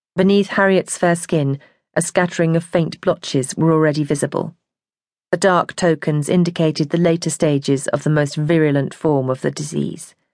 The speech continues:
Ben drew in a deep breath, then slowly let it out.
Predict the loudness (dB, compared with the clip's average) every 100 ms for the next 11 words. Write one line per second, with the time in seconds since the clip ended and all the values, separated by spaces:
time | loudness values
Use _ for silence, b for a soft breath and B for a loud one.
0 | _ _ _ _ _ _ _ _ _ _
1 | _ 2 4 2 2 2 2 2 0 -2
2 | 0 0 -2 -12 _ _ _ _ -2 -2
3 | 0 0 2 0 0 -2 -2 -4 -6